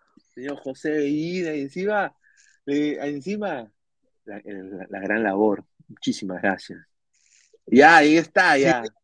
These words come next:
Speaker 1: Ya
Speaker 2: vieron el
Speaker 1: está.
Speaker 2: progra-,
Speaker 1: No,
Speaker 2: si vieron
Speaker 1: no,
Speaker 2: lo que hablamos del
Speaker 1: pero
Speaker 2: programa.
Speaker 1: está bien, ¿ah? No, está muy bien. Y por-, ha, ha hecho una buena labor. Yo creo que este año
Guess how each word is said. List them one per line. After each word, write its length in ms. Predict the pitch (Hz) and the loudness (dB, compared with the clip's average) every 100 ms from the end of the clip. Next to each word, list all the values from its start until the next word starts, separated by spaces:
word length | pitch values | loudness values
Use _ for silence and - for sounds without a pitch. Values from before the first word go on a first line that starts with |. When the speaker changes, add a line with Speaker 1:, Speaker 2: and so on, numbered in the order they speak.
| - | -8
Speaker 1:
Ya 60 | 202 | -4
Speaker 2:
vieron 180 | 240 240 | 0 0
el 80 | 220 | 0
Speaker 1:
está. 100 | 170 | 0
Speaker 2:
progra-, 240 | 170 185 | 0 2
Speaker 1:
No, 80 | 170 | 0
Speaker 2:
si 80 | 175 | 2
vieron 220 | 214 220 | 2 4
Speaker 1:
no, 60 | 180 | 2
Speaker 2:
lo 80 | |
que 80 | - | 0
hablamos 220 | - 214 214 | -4 -4 -4
del 80 | - | 0
Speaker 1:
pero 180 | 147 151 | 0 2
Speaker 2:
programa. 340 | 185 208 285 - _ _ _ _ - | 2 2 0 -4 _ _ _ _ -8
Speaker 1:
está 300 | 139 151 147 | -4 -2 0
bien, 340 | 160 202 143 | 0 -2 -6
¿ah? 180 | 127 151 - | -10 -12 -14
No, 180 | 147 | -12
está 220 | 147 - 165 | -12 -10 -10
muy 220 | 196 196 | -10 -8
bien. 260 | 262 202 - | -8 -10 -12
Y 160 | - | -10
por-, 240 | - 277 - | -6 -6 -4
ha, 40 | 240 | -8
ha 200 | - 359 | -4 -6
hecho 160 | - | -6
una 80 | 311 | -4
buena 240 | 156 139 123 | -4 -4 -4
labor. 360 | 120 117 113 - | -4 -4 -6 -10
Yo 100 | 220 | -10
creo 160 | 285 | -8
que 80 | 190 | -8
este 180 | - 262 | -10 -10
año 300 | 320 214 | -10 -10